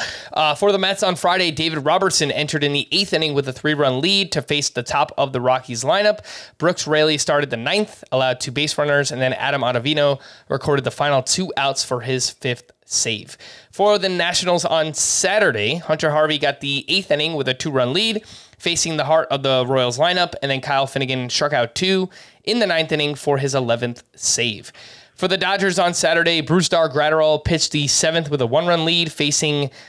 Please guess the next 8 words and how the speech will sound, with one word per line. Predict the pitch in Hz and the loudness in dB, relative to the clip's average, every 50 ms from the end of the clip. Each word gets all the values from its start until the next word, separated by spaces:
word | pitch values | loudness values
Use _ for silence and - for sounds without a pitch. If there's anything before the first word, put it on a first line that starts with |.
| - _ - | -20 _ -2
the, | 131 139 143 143 139 135 135 127 | 0 0 2 2 2 2 2 2
uh, | 123 120 113 113 110 110 113 - - _ _ _ _ _ _ _ _ _ _ | 2 2 2 2 2 2 0 -2 -8 _ _ _ _ _ _ _ _ _ _
the | - 143 | -4 -2
start | - - - - 220 202 233 226 226 | -2 -2 0 2 2 4 4 2 2
of | - 185 165 156 | 0 -2 0 0
the, | 170 165 151 147 143 151 151 165 185 _ - | 2 2 4 4 2 0 -2 -8 -18 _ -10
you | 143 - | -8 -6
know | - 127 131 143 135 | -4 -4 -4 -4 -6